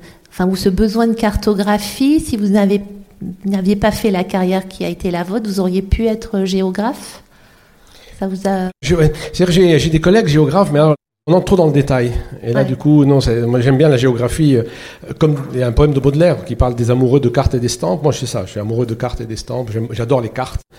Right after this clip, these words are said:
Speaker 2: D'ailleurs, c'est, mon fils se moque de moi parce que chaque fois que j'ai besoin de, de circuler, bah, à Paris, par exemple, où je suis là actuellement, j'ai un vieux, un vieux livre de, des plans de Paris, un vieux truc comme ça. Il me dit, « Mais enfin, t'es, c'est ridicule, t'as le téléphone,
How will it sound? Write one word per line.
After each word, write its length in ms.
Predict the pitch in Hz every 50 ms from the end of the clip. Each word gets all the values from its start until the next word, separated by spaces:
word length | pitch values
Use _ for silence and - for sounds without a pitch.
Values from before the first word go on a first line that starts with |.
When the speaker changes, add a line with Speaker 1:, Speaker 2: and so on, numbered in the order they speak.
| - - - - - - - - - _ _ _ _ _ _ -
Speaker 2:
D'ailleurs, 200 | 151 160 180 -
c'est, 120 | - 156 - -
mon 100 | 139 139
fils 240 | 135 - 202 -
se 80 | - 156
moque 200 | 151 170 185 156
de 100 | 151 147
moi 180 | 139 147 180 190
parce 120 | 175 139
que 40 | -
chaque 100 | 185 175
fois 140 | - 196 185
que 100 | 151 147
j'ai 140 | 117 135
besoin 320 | 135 135 143 127 139 156 156
de, 300 | 135 123 120 127 123 120
de 100 | 120 117
circuler, 500 | - - 151 151 - - 135 139 139 135
bah, 200 | 117 110 98 98
à 60 | 95
Paris, 240 | 107 - 117 131 151
par 120 | 147 113 104
exemple, 220 | 107 120 123 117
où 60 | 110
je 80 | 101 107
suis 180 | 104 - 139
là 80 | 123 120
actuellement, 480 | 110 107 - 120 113 110 117 135 165 160 - - - - - - - -
j'ai 180 | 117 107 143 156
un 40 | 147
vieux, 380 | 135 120 151 196 190 165 147
un 60 | 135 127
vieux 180 | 117 139 170
livre 400 | 175 151 160 202 196 160 131 127
de, 240 | 120 120 117 113 113 120 135 - _ - -
des 60 | 123 120
plans 160 | - 160 160
de 60 | 156
Paris, 300 | 160 131 120 139 135 127
un 100 | 113 104
vieux 180 | 101 98 127 135
truc 240 | - - 151 156
comme 120 | - 110 104
ça. 220 | - - 147 156 - - - - - - - - _
Il 80 | - 135
me 40 | 143
dit, « 80 | 185
Mais 60 | 190 185
enfin, 220 | 156 151 185 190
t'es, 200 | 147 165 151 139
c'est 120 | 120 160
ridicule, 500 | 151 160 165 160 165 156 220 233 226 220
t'as 140 | - 180 156
le 60 | 151
téléphone, 460 | - 160 151 160 156 160 196 214 214